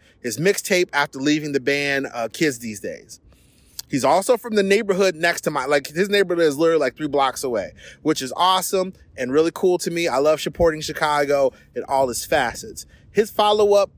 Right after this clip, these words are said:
album after Internet Tape kinda reflected the anger that many of us were feeling following the murder of Laquan McDonald and the city's fucked up attempt to, uh, you know, brush that under the rug. That follow-up did not contain any of the fun that Internet Tape had,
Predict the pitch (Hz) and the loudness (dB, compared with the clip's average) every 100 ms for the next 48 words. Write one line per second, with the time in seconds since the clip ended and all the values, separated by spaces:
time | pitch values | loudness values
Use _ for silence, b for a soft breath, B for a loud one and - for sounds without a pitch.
0 | - 175 208 175 160 156 151 160 135 214 | -4 0 2 0 -6 -4 -6 -6 -2 0
1 | 190 165 151 170 147 - 165 143 127 - | 2 0 -2 -4 -4 -4 -4 -2 -4 0
2 | - - 131 - 143 156 151 147 139 B | -2 -2 -12 -8 -4 -4 -2 -4 -4 B
3 | B 127 131 160 165 160 147 151 - 123 | B -4 -2 0 2 2 2 0 -2 -8
4 | - 165 156 147 151 139 127 123 131 143 | 0 0 0 -2 -2 -2 -4 -4 0 0
5 | 143 127 120 - 156 135 127 110 147 143 | 0 -2 -4 -4 0 0 -2 -2 0 0
6 | 139 131 - B B 123 117 - 160 151 | 0 -4 -6 B B -6 -4 -2 0 0
7 | 139 - - - - 170 - 165 143 - | -2 -8 -14 -12 -2 -2 2 0 0 -6
8 | - 151 - - - 123 117 117 107 131 | -2 -2 -2 -14 -12 -10 -4 -2 -2 -4
9 | 113 98 135 143 123 120 104 110 101 85 | -2 -2 -2 0 -2 -2 -4 -2 -4 -6
10 | - B B B - 160 180 190 180 175 | -16 B B B -2 0 0 0 2 2
11 | 170 165 - 135 147 147 143 165 147 120 | 2 2 0 -2 -2 -2 -6 -6 -8 -8
12 | 143 135 120 104 98 - - 143 139 160 | -8 -4 -4 -4 -12 -12 -2 0 2 0
13 | 214 254 b b b - 143 147 156 165 | 0 -2 b b b -2 -2 0 -2 0
14 | 165 - 180 165 160 156 | -2 0 -2 0 2 2